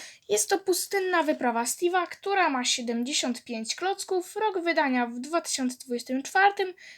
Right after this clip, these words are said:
no i cena katalogowa, no, jest trochę droga, czterdzieści trzy złote bez grosza. Mamy tutaj Pchantoma, Steve'a z taką jakby różową siekierą, no i małego wielbłąda.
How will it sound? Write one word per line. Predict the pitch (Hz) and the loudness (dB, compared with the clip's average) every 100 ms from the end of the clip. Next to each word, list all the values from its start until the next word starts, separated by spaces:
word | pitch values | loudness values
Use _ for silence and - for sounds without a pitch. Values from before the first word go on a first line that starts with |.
| _ | _
no | 403 | -4
i | 359 | 0
cena | 381 349 | 2 2
katalogowa, | 339 339 330 311 320 330 | 0 2 2 4 4 4
no, | 330 | 2
jest | 330 311 - | 2 0 -2
trochę | 240 240 240 | -6 -4 0
droga, | 311 330 311 302 - - - | 2 4 4 2 -12 -20 -16
czterdzieści | - - 370 359 320 - 294 | -4 0 0 2 0 2 0
trzy | - 277 277 | 2 2 2
złote | 233 220 226 240 226 | 2 0 4 4 4
bez | 226 233 | 2 2
grosza. | 254 254 214 - - - _ _ _ _ _ _ - | 2 4 2 0 -8 -18 _ _ _ _ _ _ -4
Mamy | 302 339 | 0 0
tutaj | 330 254 233 214 _ | -2 -2 -2 -2 _
Pchantoma, | - - 311 349 359 339 339 339 - - - | -10 0 0 4 2 4 2 0 -10 -20 -12
Steve'a | - - 302 302 | -10 -2 2 2
z | - | 0
taką | 302 277 | -2 0
jakby | 277 262 240 240 | 2 2 2 2
różową | 233 240 240 220 220 | 0 -2 -2 -2 -4
siekierą, | - 226 311 349 392 392 370 - - - - _ | -4 -4 0 2 4 2 -4 -12 -20 -20 -20 _
no | 339 349 | -4 -2
i | 294 294 294 | 2 2 4
małego | 285 262 254 285 269 269 262 233 | 4 4 6 6 4 4 4 4
wielbłąda. | 233 294 254 233 208 - - | 2 4 6 4 0 -8 -18